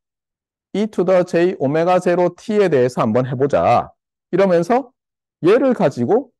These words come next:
또 어때요? E to the S T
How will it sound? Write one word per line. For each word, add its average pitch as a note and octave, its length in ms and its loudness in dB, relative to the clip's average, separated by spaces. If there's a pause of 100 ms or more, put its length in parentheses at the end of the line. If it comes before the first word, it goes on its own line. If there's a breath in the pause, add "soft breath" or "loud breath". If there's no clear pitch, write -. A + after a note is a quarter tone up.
(140)
또 G3+ 300 -2
어때요? D#3 340 -4 (2000)
E E3+ 100 -4
to F3 180 -4
the E3 180 2
S - 300 -2
T - 340 -4